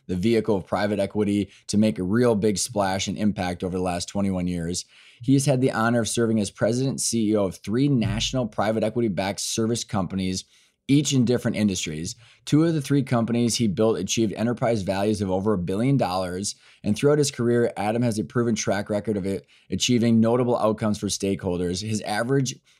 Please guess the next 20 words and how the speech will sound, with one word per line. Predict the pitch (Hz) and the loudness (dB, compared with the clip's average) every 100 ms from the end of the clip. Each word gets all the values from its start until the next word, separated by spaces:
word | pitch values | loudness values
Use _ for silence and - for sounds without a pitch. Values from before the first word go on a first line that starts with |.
| _ - | _ 0
exit | 113 - 117 113 | 2 2 0 2
has | 107 95 | 0 0
returned | 101 - 110 107 104 | -2 0 0 2 0
a | - | -2
four | - 117 117 123 | -2 0 2 0
times, | - 113 107 101 104 101 - _ - | -2 0 0 2 0 -2 -8 _ -4
uh, | 101 101 | 2 4
multiple | 107 107 104 104 107 107 | 4 2 0 2 2 2
of | 98 95 85 | 0 -2 0
invested | 107 92 98 - 92 | 0 2 -2 -4 -8
capital, | 107 92 92 98 | -4 -4 -4 -2
which | 101 98 - | 0 -2 0
Adam | 113 110 | 2 2
is | 107 | 2
gonna | 104 78 | 0 0
unpack | 113 107 110 101 | 0 0 -2 -2
in | 98 | -4
the | 90 | -4
show | 98 90 | -4 -4
today. | 87 76 92 | -4 -6 -10